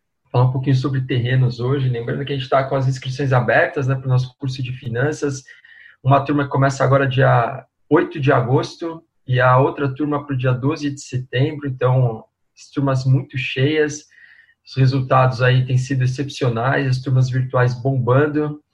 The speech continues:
Então, todo mundo que tiver interesse em se aprofundar em temas relacionados a finanças, né, e mercado financeiro,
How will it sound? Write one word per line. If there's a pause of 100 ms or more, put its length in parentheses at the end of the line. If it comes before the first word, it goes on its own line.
(420)
Então,
todo
mundo
que
tiver
interesse
em
se
aprofundar
em
temas
relacionados
a
finanças,
né,
e
mercado
financeiro,